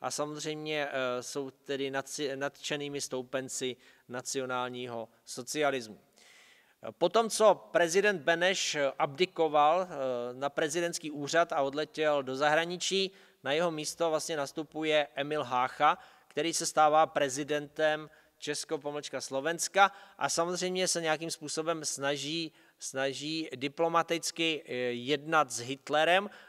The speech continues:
a snaží se o zachování tohoto zbytkového území. Nicméně jeho snaha je neúspěšná, protože už čtrnáctého března třicet devět je Hácha pozván do Berlína a tam velice brutálním způsobem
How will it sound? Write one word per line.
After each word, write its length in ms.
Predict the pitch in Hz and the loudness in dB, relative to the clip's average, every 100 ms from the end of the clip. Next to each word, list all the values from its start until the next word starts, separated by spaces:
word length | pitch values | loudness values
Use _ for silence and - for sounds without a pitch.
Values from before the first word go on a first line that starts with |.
| - | -8
a 80 | |
snaží 400 | 127 151 160 156 | -6 -4 -4 -4
se 260 | 160 170 160 - | -4 -2 -2 -4
o 280 | 139 139 143 | -4 -4 -6
zachování 1000 | 120 143 - 156 151 147 147 156 151 139 | -6 -6 -2 2 4 4 0 -6 -8 -8
tohoto 520 | 135 135 135 147 143 | -8 -6 -6 -4 -4
zbytkového 840 | - 110 117 131 - 135 139 131 131 | -6 -12 -12 -12 -6 -2 0 0 -2
území. 600 | 135 135 135 165 156 110 - _ _ _ | -6 -10 -2 0 0 -6 -12 _ _ _
Nicméně 360 | - - 214 202 | -12 -2 4 6
jeho 180 | 175 | 6
snaha 360 | 180 180 175 180 | 6 4 4 6
je 300 | 180 160 113 - _ _ _ - | 6 4 2 -8 _ _ _ -18
neúspěšná, 760 | 117 135 143 - 165 170 170 180 | -6 -4 -4 -4 -4 2 6 6
protože 380 | 175 170 165 170 | 2 -6 -4 -4
už 300 | 175 - - | -4 -6 -8
čtrnáctého 680 | - 165 165 160 175 170 | -4 2 2 2 0 -2
března 360 | 151 151 143 156 | -2 -4 -2 -4
třicet 340 | - 151 165 | -4 -4 -2
devět 380 | 143 139 156 156 - - _ | 0 2 0 -2 -14 -20 _
je 100 | 135 | -8
Hácha 280 | 139 147 160 | 0 2 2
pozván 440 | 151 156 147 147 127 | -2 -4 -2 -2 -2
do 80 | |
Berlína 560 | 131 156 160 175 180 185 - - _ | -2 -2 0 0 2 0 -4 -20 _
a 80 | 127 | -4
tam 160 | 156 | -2
velice 360 | 160 175 180 185 | 2 0 2 0
brutálním 680 | 143 175 - 196 190 180 151 | 2 0 6 8 8 6 -2
způsobem 720 | - 151 - 165 160 170 175 | -6 -8 -2 0 2 2 0